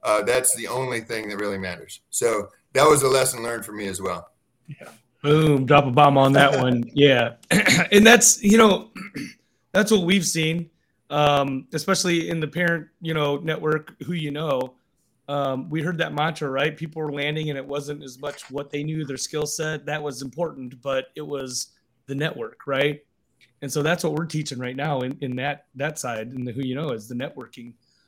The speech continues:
Speaker 3: Um, I just have a couple questions related to,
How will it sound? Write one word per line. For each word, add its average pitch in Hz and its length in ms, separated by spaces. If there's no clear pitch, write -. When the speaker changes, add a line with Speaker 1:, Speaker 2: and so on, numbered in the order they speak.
Speaker 3:
Um, 139 460
I 170 80
just 226 220
have 202 260
a 185 60
couple 190 320
questions 175 760
related 165 680
to, 160 220